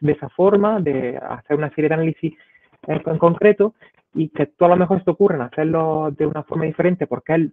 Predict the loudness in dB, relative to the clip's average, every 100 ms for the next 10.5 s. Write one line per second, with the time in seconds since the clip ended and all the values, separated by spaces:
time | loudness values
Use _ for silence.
0 | _ -2 0 0 2 4 4 2 0 -2
1 | -4 -6 -4 -2 0 -2 -2 -4 -2 -2
2 | 0 -2 -4 -6 -4 -2 -2 -2 -4 -4
3 | -6 -8 -4 -4 -4 -8 -4 -2 0 -2
4 | -4 -8 -8 0 4 4 4 2 0 0
5 | 0 0 0 -2 -2 -2 -4 -4 _ -20
6 | _ -10 0 0 2 0 -2 -2 -4 -6
7 | -6 -10 -10 -4 -2 2 4 4 2 -2
8 | -2 0 -2 -2 0 0 2 -2 -2 -6
9 | -8 -4 -2 0 0 0 0 0 -2 -2
10 | -4 -2 -2 -2